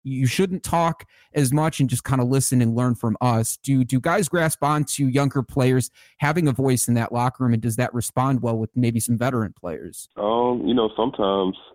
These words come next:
Speaker 2: you know, if the rookie is making sense, you have to listen to him. Um, but a lot of times it's gonna come from your veterans,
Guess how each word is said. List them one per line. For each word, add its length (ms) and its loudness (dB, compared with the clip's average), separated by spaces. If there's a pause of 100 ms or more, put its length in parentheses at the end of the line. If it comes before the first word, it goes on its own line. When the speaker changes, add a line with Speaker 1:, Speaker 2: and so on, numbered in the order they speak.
(420)
Speaker 2:
you 60 -4
know, 300 2
if 100 -2
the 100 0
rookie 340 2
is 80 0
making 400 0
sense, 300 -2 (260)
you 320 -2
have 180 0
to 60 -2
listen 340 -2
to 80 -6 (800)
him. 60 -2
Um, 360 -2
but 160 0
a 20 0
lot 200 2
of 100 -4
times 360 -2
it's 140 -4
gonna 160 0
come 260 -4
from 120 -2
your 160 -2
veterans, 520 -2